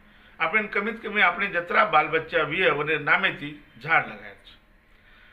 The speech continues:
અગર તીન બા-, છપચાર વીએ તો તીન ઝાડ લગાવ્યા છે, દી છપચાર તો દી ઝાડ લગાવ્યા છે.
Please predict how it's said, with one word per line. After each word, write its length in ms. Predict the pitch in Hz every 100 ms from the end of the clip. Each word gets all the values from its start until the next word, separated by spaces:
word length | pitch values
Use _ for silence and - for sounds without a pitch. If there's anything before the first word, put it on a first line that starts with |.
| - -
અગર 200 | 208 220
તીન 360 | - 226 254
બા-, 280 | 214 180 165 -
છપચાર 360 | 170 - 165 156
વીએ 140 | 180
તો 180 | 185 220
તીન 340 | 220 240 233
ઝાડ 180 | 170 143
લગાવ્યા 280 | 123 113 113
છે, 180 | 107 170
દી 220 | 139 208
છપચાર 460 | 202 - 165 151
તો 180 | 143 180
દી 200 | 147 160
ઝાડ 220 | 147 120
લગાવ્યા 220 | 104 101 104
છે. 300 | 104 -